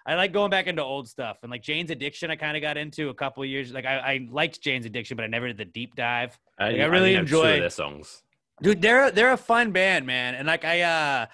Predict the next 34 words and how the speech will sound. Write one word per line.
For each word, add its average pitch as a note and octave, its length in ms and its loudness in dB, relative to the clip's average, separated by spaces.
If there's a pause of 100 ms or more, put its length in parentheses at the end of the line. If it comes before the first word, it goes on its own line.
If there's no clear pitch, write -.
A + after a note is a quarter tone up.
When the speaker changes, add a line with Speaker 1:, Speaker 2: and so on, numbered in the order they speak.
(160)
Speaker 1:
I C#3 60 -2
was D#3 120 -2
trying F#3+ 220 2
to F#3+ 60 0
get F#3 140 2
into D#3+ 120 -2
meditating C#3+ 640 -2
one A2+ 180 -10
year. G#2 280 -10 (380)
And, B2 220 -6
like, B2 240 -6
Jane's D3 220 -4
Addiction D3 400 -6
is A#2 80 -10
a A#2+ 80 -10
good, A#2+ 400 -6
like, A2 320 -8
just G2+ 220 -16
background, A2 720 -4
like, G2+ 300 -6
trippy, A#2 520 -8
weird A2 300 -6
Speaker 2:
Hmm. F#2 100 -6
Speaker 1:
vibe. G#2 380 -4
So - 80 -14
if F#2+ 80 -16
you're G#2+ 80 -14
trying G#2+ 300 -8
to G#2+ 40 -12
do, G#2+ 140 -14
like, G#2 180 -14
meditation G#2+ 580 -14
or G2+ 40 -14
anything, F#2 260 -16